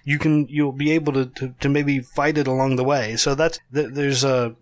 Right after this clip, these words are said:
I'm gonna have to see if I can find it, but one of our friends that we have lunch with mentioned that there's a blogger who's been keeping track of every little change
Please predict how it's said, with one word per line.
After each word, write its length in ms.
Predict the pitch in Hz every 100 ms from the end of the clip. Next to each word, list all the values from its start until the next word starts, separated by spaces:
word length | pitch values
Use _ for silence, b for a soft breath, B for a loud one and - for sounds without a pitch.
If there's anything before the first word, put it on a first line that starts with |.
| 123
I'm 420 | 110 90 - 123
gonna 200 | 123 117
have 180 | 110 -
to 180 | 117 104
see 180 | - 131
if 140 | 123
I 80 | 120
can 180 | 110 107
find 240 | 123 120
it, 140 | 110 104
but 160 | 113
one 160 | 107 127
of 80 | 113
our 100 | 113
friends 440 | - 127 123 110
that 100 | 123
we 180 | 117 113
have 220 | 117 120
lunch 240 | 131 131 123
with 260 | 110 -
mentioned 460 | 135 127 120 131 117
that 100 | 120
there's 220 | 135 120
a 40 | 117
blogger 520 | 139 147 135 117 117
who's 200 | 120 110
been 120 | 123
keeping 320 | - 135 135
track 340 | - 139 123 -
of 180 | 127 131 135
every 420 | 139 131 151 151
little 260 | 147 147 135
change 720 | - 156 117 101 92 -